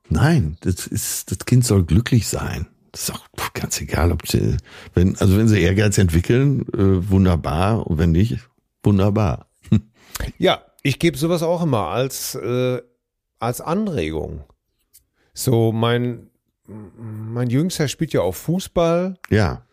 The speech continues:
Speaker 2: Und klar wollte der natürlich auch, dass ich irgendwann mal dahin komme und was sage. Und dann fragt er auch, „Na ja, was, was meinst du denn?“ Und dann habe ich ihm auch gesagt, „So, pass mal auf.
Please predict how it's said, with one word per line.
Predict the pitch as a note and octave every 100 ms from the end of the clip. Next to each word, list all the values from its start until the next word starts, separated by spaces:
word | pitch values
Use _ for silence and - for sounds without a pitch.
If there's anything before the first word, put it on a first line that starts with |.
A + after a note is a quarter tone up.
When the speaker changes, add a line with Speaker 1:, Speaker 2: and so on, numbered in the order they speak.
| _ _
Speaker 2:
Und | C3 B2
klar | - A#2 E3+ F#3
wollte | D3 D#3+ C#3+
der | B2+
natürlich | C3 B2 C3
auch, | - B2+
dass | C3+ B2+
ich | A#2 D3+
irgendwann | C#3 C#3 A#2+ A#2
mal | F#2
dahin | E2+ E2+ F3 A3
komme | F3+ F3 D#3+ D#3+ D#3+ D#3 -
und | G#2+ G2+
was | F#2+
sage. | - A2+ D3+ C#3+ C3
Und | C3 A2+
dann | F#2
fragt | - F2 C3+ B2+
er | G2+
auch, | G2+ A2
„Na | G2 G#2 F#2+ F#2
ja, | G#2 A#2 G2 F#2
was, | F2 -
was | F2 F#2+
meinst | B2+ F#3 -
du | C3
denn?“ | C#3 C#3+ - - - - - - - _
Und | - E3
dann | F#3
habe | F#3 F#3+
ich | F3+
ihm | F#3
auch | F3
gesagt, | F3 B2 A2 G2+
„So, | - D#3+
pass | D3+ D3+
mal | D3+
auf. | A#2+ G#2 E2 -